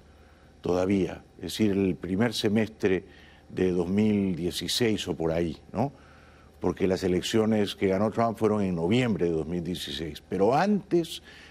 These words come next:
cuando Biden todavía era vicepresidente,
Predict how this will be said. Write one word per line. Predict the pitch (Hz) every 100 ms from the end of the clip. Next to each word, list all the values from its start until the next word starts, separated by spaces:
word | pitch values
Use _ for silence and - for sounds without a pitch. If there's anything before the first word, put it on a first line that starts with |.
| -
cuando | - 92 98
Biden | 123 143 135
todavía | - 92 87 113 147
era | 147
vicepresidente, | 151 - 127 139 127 135 127 117 127